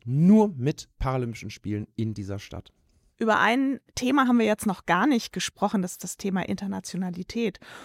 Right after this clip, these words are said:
Speaker 2: Und, ähm, so ein sportliches Großereignis, das, ähm, ist ja eine enorme Chance, nicht nur sichtbar zu werden, sondern auch ganz viele,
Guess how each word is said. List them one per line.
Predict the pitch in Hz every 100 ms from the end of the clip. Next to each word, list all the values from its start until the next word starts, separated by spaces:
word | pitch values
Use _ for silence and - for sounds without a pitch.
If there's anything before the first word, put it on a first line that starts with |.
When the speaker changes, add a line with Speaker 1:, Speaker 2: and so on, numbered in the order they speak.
| - -
Speaker 2:
Und, | 202 202 190 -
ähm, | 185 190
so | 190
ein | -
sportliches | 202 - 208 202 196 -
Großereignis, | - 196 - - 208 - 226 - 226 - -
das, | 180 180 - -
ähm, | 202 196 190 196 - - - -
ist | 190 -
ja | 214
eine | 208 208 202 - -
enorme | 214 208 208 233 277 247
Chance, | - 214 226 -
nicht | 226 214
nur | 190 190 -
sichtbar | 170 175 226 - 277
zu | - 269
werden, | 277 339 277
sondern | 226 214 208 -
auch | 196 -
ganz | 190 220
viele, | - 220 202